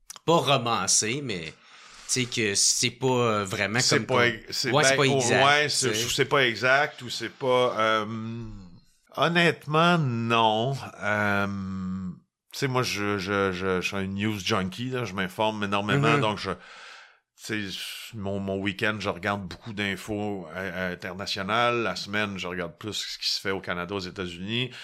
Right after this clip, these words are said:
Speaker 2: Donc, tout ce que j'ai vu, c'était fidèle à ce que j'ai constaté, tu sais, euh, sur le terrain. Peut-être que des fois, tu sais, si j'avais à, à, à dire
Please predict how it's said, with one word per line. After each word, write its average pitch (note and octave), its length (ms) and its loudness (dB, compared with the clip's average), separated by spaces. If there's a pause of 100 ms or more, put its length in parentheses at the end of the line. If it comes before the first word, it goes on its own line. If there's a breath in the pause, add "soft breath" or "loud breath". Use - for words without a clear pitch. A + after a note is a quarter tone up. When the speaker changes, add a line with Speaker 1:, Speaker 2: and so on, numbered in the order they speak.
(320 loud breath)
Speaker 2:
Donc, G2+ 320 -4 (180)
tout C#3+ 100 -6
ce - 80 -2
que C#3+ 140 2
j'ai A#2 300 2
vu, B2+ 360 -8
c'était - 380 -2
fidèle B2+ 540 2
à G#2+ 100 2
ce - 140 -6
que G2+ 600 0
j'ai G2 140 -6
constaté, A#2+ 800 -2
tu - 60 -12
sais, A#2 320 -2 (880 loud breath)
euh, G#2 300 0 (960)
sur - 240 0
le A#2+ 120 -4
terrain. A#2 680 2
Peut-être D#3+ 420 0
que C#3 100 -2
des A2+ 240 0
fois, C3+ 720 0 (920 soft breath)
tu - 80 -10
sais, C#3 60 -4
si - 260 0
j'avais C3 400 2
à, C3+ 140 6
à, A2 340 0
à A2 60 0
dire A#2+ 460 0